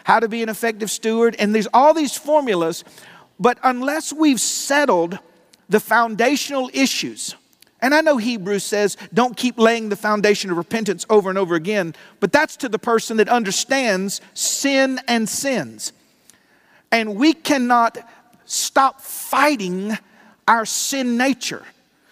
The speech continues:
"Well, Brother Wood, when we're in Christ, old things have passed away. He made all things new."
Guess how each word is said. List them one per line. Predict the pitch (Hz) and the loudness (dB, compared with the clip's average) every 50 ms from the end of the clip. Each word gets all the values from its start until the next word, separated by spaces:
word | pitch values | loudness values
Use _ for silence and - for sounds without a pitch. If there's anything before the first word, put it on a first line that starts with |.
| _ _ _ | _ _ _
"Well, | 147 139 | -4 0
Brother | 170 226 233 220 214 | 2 2 4 2 0
Wood, | 208 226 233 220 175 | 2 4 2 2 2
when | 190 214 214 | -2 -4 -2
we're | 226 226 | -2 -2
in | 220 214 | -2 -2
Christ, | - - 254 247 233 214 196 - - - - - - - _ | 0 2 4 4 4 4 2 -2 -6 -12 -18 -20 -20 -8 _
old | - 196 220 233 240 185 - | 4 6 6 6 6 4 2
things | 247 240 233 196 170 | -2 -2 -2 0 0
have | 220 - | 0 0
passed | - - 226 240 - - - | 2 0 0 0 -2 -4 -4
away. | 233 220 233 233 220 | 0 2 2 2 4
He | 180 240 247 | 2 0 0
made | 233 233 233 233 220 | 2 2 2 4 4
all | 196 190 220 240 247 247 | 6 6 6 6 4 4
things | 240 - 247 240 240 220 175 196 | 2 0 -4 -4 -4 -6 -6 -4
new." | 247 262 254 247 196 | -2 -2 -2 -2 -2